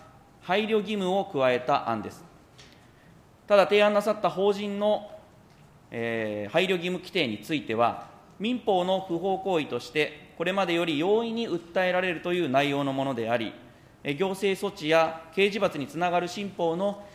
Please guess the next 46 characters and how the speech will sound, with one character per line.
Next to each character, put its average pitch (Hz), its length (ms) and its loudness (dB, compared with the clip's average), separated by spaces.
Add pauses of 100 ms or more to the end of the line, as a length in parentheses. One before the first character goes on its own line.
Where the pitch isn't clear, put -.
(140)
適 160 240 -6
用 180 180 2
拡 180 240 0
大 139 140 4
を 117 60 -2
求 117 180 -4
め 156 140 2
る 120 100 0
弁 135 240 0
護 147 120 -2
団 117 200 0
や、 107 160 -2 (420)
え 143 40 -4
ー、 - 20 2
我 175 160 4
々 190 160 4
の 196 120 0
要 185 180 2
望 180 140 0
に 180 120 -2
は 151 320 4 (100)
必 170 280 2
ず 170 80 -12
し 156 100 -6
も 165 180 2
応 135 180 0
え 151 80 4
ら 151 100 6
れ 135 80 0
て 160 160 2
い 123 120 -2
な 131 140 0
い 127 60 -6
と - 300 -4
思 120 180 -4
っ - 20 -8
て - 180 -6
お 117 100 0
り 107 60 -6
ま 107 120 -8
す。 - 180 -12 (1040)
え 170 120 0
ー、 - 20 2
む 220 100 2
し 220 120 -4
ろ 190 280 4